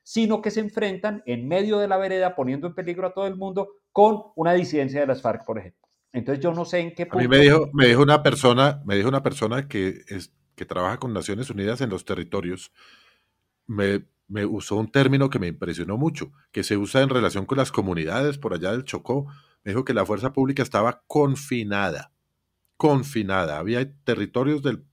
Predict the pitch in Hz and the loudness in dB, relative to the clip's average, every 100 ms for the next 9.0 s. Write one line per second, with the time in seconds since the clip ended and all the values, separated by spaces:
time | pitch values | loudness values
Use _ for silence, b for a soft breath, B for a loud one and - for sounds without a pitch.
0 | _ - 101 95 82 - 127 143 135 101 | _ -10 -6 -6 -8 -6 -2 0 -2 -4
1 | 104 98 113 123 175 - 104 90 104 95 | -6 -6 -4 -4 -6 -10 -12 -10 -10 -8
2 | 113 135 143 B B B B 110 110 107 | -6 -6 -8 B B B B -2 0 0
3 | 101 95 _ _ - 139 143 143 156 147 | -2 -2 _ _ 0 0 0 0 0 0
4 | 139 139 104 113 135 135 131 120 - 117 | 0 -2 -2 -2 -4 0 0 0 -2 -4
5 | 107 - - 90 85 131 156 165 156 143 | -4 -8 -6 -6 -2 2 2 2 -2 0
6 | 139 139 139 135 139 143 143 B B B | 0 0 0 -2 -2 -4 -6 B B B
7 | _ - 98 92 87 85 - _ _ _ | _ -8 -4 -2 -4 -6 -8 _ _ _
8 | _ _ _ _ - - 98 - 151 202 | _ _ _ _ -14 -8 -2 0 0 -2